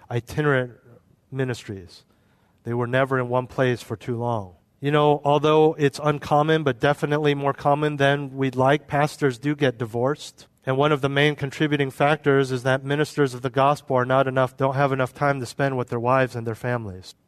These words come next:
And although obvious to be thorough, the right to marry for the leader is only to a believing wife. He makes that clear. The Greek says sister wife. It simply means a Christian wife.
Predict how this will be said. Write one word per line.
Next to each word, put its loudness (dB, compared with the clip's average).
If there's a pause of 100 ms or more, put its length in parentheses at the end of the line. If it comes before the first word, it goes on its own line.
(200)
And -2
although 2
obvious 2
to -4
be 0
thorough, 2 (320)
the 0
right 2
to -8
marry 4
for 0
the 0
leader 2
is 2
only 0
to -4
a -4
believing -2
wife. 0
He -8
makes -6
that -2
clear. -4 (120)
The -6
Greek -2
says -2
sister -2
wife. 0 (200)
It 0
simply 0
means -2
a -2
Christian -2
wife. -2